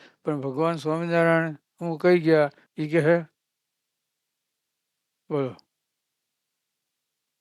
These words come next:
શિક્ષાપત્રીમાં બધુંય છે, પણ તમે વાંચો તો આવે. ન વાંચો તો?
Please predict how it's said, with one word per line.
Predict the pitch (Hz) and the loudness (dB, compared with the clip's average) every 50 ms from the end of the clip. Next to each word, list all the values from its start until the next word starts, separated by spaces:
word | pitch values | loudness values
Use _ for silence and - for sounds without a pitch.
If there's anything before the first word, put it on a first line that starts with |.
| _ _ _ _ _ _ _ _ _ _ _ _ _ _ _ _ | _ _ _ _ _ _ _ _ _ _ _ _ _ _ _ _
શિક્ષાપત્રીમાં | - - - 131 - - 170 170 175 151 160 147 165 180 196 190 | -14 -10 -10 -8 -4 0 2 2 2 0 -4 -6 -4 -4 -4 -4
બધુંય | 160 147 127 120 180 190 185 | -4 -6 -2 0 2 2 2
છે, | 165 135 147 139 123 110 - - - - _ - | 2 2 0 0 0 -2 -4 -12 -20 -20 _ -8
પણ | 170 160 | -8 -4
તમે | 143 170 165 175 | -2 -2 -2 -2
વાંચો | 165 135 117 120 135 135 - - 185 180 | -4 -2 0 0 -2 0 0 0 -2 0
તો | 175 190 | 0 0
આવે. | 190 180 165 147 120 107 - _ _ _ _ _ _ _ _ _ _ _ _ _ _ _ _ _ _ _ _ _ _ _ _ _ - | 0 0 0 0 -4 -8 -12 _ _ _ _ _ _ _ _ _ _ _ _ _ _ _ _ _ _ _ _ _ _ _ _ _ -4
ન | 156 | 0
વાંચો | 160 170 180 180 170 147 175 175 | 2 4 4 4 2 2 -2 -2
તો? | 160 180 180 170 | 0 0 0 0